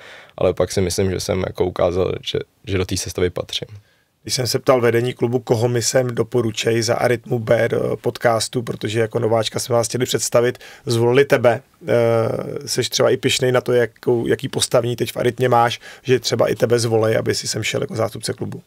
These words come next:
Speaker 1: Jo, určitě mě to potěšilo.
Speaker 2: A ty jsi končil jako kapitán, ale přitom jsi jako kapitán nezačínal tu sezónu, tak, eh, co se přesně stalo vlastně?
Speaker 1: On vlastně v zápase proti, proti Radotínu se náš kapitán zranil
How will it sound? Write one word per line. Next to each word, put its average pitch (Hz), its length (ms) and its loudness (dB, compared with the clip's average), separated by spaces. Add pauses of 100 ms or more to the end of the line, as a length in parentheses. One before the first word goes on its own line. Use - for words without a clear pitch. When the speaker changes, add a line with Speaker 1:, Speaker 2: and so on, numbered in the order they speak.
(120)
Speaker 1:
Jo, 101 240 4
určitě 98 280 -2
mě 95 140 2
to 95 120 -4
potěšilo. 98 580 -8 (720)
Speaker 2:
A - 80 -2
ty - 180 -4
jsi - 140 -2
končil 147 320 2
jako 170 160 0
kapitán, 120 560 2
ale 131 180 4
přitom 135 300 -2
jsi - 120 -2
jako 135 120 0
kapitán 139 320 2
nezačínal 123 480 4
tu - 80 -6
sezónu, 120 440 0
tak, - 280 -2
eh, 120 180 2
co 117 100 -8
se 127 100 -2
přesně 131 280 -2
stalo 135 260 2
vlastně? 113 360 -6 (300)
Speaker 1:
On 98 200 0
vlastně 98 560 2
v 92 40 -2
zápase 92 720 0
proti, 92 480 0
proti 92 280 -2
Radotínu 95 540 2
se 95 140 0
náš 92 280 2
kapitán 92 440 2
zranil 101 480 2